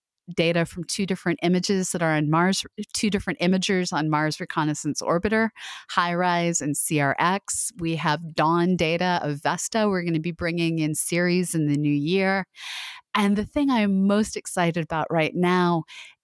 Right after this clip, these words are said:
is our software is going to be part of how the osiris rex team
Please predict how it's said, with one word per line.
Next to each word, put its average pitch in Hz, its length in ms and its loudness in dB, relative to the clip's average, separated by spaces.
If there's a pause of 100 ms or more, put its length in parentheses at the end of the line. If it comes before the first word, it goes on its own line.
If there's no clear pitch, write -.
(120)
is 208 340 2 (680)
our 262 200 2
software 214 920 0
is 202 120 -2
going 208 240 0
to 214 60 0
be 214 200 -6
part 254 540 -2 (160)
of 202 140 0
how 226 240 0
the 214 180 0
osiris 233 680 0
rex 196 320 -4
team 151 460 0